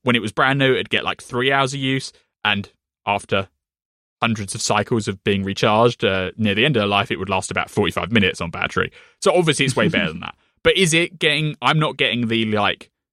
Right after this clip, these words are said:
Speaker 1: 'cause Apple quotes, what, like, twenty-one hours video playback?
Speaker 2: Mm-hmm.
Speaker 1: So you can't ignore that. You have to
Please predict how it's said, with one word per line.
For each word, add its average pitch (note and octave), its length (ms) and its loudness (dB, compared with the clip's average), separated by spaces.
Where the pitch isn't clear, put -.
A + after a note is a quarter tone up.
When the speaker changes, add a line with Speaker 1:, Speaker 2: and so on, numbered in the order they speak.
Speaker 1:
'cause C3+ 100 4
Apple D#3+ 220 2
quotes, A2 340 0
what, D#2 120 -6
like, G2 160 -2
twenty-one B2 440 2
hours A#2 300 0
video B2 260 2
playback? B2 480 0
Speaker 2:
Mm-hmm. F2 220 -10
Speaker 1:
So B2 120 2
you A2 140 2
can't C3+ 180 2
ignore G#2 240 2
that. F#2+ 280 0
You G#2+ 100 -2
have G2+ 100 -2
to G#2 120 0